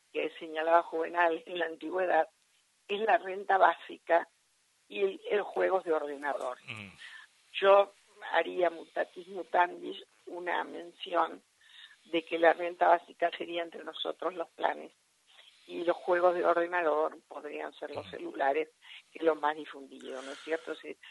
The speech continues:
Speaker 1: sería la antolo-, la,
Speaker 2: Mm.
Speaker 1: la analogía contemporánea.
Speaker 2: Mm.
Speaker 1: Ahora, el, lo que nos está señalando de una manera muy evidente que la poshistoria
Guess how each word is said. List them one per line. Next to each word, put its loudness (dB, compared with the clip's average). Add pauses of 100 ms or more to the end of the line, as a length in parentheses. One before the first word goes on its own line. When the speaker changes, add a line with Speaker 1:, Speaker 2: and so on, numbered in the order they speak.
(180)
Speaker 1:
sería 4
la 0
antolo-, -4
la, 4
Speaker 2:
Mm. -16
Speaker 1:
la -2
analogía 0
contemporánea. 0 (220)
Speaker 2:
Mm. -8 (260)
Speaker 1:
Ahora, 8 (120)
el, -2 (320)
lo -4
que -14
nos -10
está -8
señalando -2
de -2
una -6
manera -2 (420)
muy -2
evidente -10
que -6 (320)
la 8
poshistoria -4